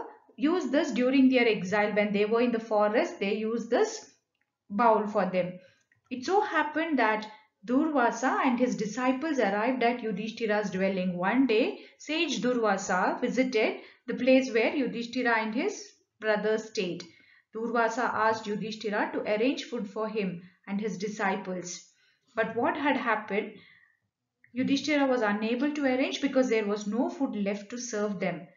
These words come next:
since Draupadi had already finished the, finished her lunch. The Pandavas became anxious. The sage and his disciples who were bathing in the river would return for food soon.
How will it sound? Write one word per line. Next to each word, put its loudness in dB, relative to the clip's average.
since 2
Draupadi 4
had 0
already 4
finished -4
the, 2
finished 6
her -2
lunch. -2
The -4
Pandavas 2
became -2
anxious. 0
The -6
sage 0
and -2
his -4
disciples -2
who -6
were -2
bathing 0
in 2
the -2
river 0
would -2
return 2
for -2
food -4
soon. -6